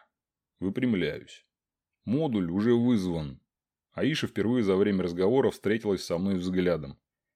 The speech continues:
«Ты не должен был драться с Кирком». «Что?»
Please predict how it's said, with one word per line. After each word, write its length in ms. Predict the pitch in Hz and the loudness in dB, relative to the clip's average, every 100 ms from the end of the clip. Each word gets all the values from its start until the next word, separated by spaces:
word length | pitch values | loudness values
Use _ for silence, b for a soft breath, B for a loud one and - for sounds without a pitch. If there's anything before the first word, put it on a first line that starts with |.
| _ _ _ _ - | _ _ _ _ -4
«Ты 120 | 117 | 2
не 140 | 113 | 2
должен 520 | 110 135 127 110 113 | 2 2 4 4 2
был 120 | 107 107 | 2 0
драться 520 | 104 127 120 - 110 | 6 6 6 2 -6
с 80 | - | -6
Кирком». 640 | - 131 95 - 73 - _ _ _ _ | 0 2 2 -2 -12 -12 _ _ _ _
«Что?» 560 | - - 98 151 190 | -18 -4 0 0 -4